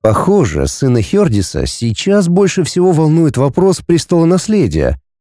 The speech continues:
Время у нас всё равно есть, поэтому уточняю. "А кто должен? У Ланса были сыновья?" "Один, и он младше Морны, но дело вообще не в этом.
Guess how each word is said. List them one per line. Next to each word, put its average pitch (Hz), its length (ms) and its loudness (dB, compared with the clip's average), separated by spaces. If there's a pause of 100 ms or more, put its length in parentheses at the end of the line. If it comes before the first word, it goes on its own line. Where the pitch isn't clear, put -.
(340)
Время 185 580 0
у 214 100 2
нас 175 260 2
всё - 240 -4
равно 165 320 2
есть, 101 640 -2 (240)
поэтому 180 540 2 (100)
уточняю. 95 800 -2 (880)
"А 113 140 2
кто 180 260 0
должен? 120 500 0 (380)
У 92 80 0
Ланса 143 420 0
были 135 300 2
сыновья?" 131 600 0 (760)
"Один, 180 640 0 (100)
и 110 140 0
он 175 240 4
младше 190 360 0
Морны, 185 520 2 (140)
но 120 180 2
дело 208 300 0
вообще 226 340 0
не 240 120 0
в 233 40 2
этом. 110 400 -2